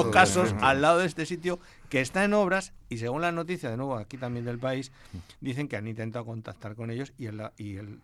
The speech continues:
Speaker 1: que no les han dicho nada, no, no confirma que llevan tres meses de obras y que incluso parece ser que una de las cosas que debería tener es como una doble valla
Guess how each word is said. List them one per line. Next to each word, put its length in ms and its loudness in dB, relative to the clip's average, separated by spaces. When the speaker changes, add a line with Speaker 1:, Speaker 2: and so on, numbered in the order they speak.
Speaker 1:
que 100 -10
no 120 -6
les 120 -8
han 120 -8
dicho 220 -12
nada, 200 -8
no, 180 -8
no 160 -6
confirma 400 -6
que 140 -10
llevan 180 -6
tres 160 -10
meses 300 -10
de 80 -10
obras 240 -12
y 80 -6
que 100 -4
incluso 340 -4
parece 280 -6
ser 240 -12
que 80 -4
una 140 0
de 100 -2
las 160 -6
cosas 280 -8
que 160 -10
debería 400 -6
tener 460 -10
es 240 -12
como 240 -6
una 140 -4
doble 260 -2
valla 360 -4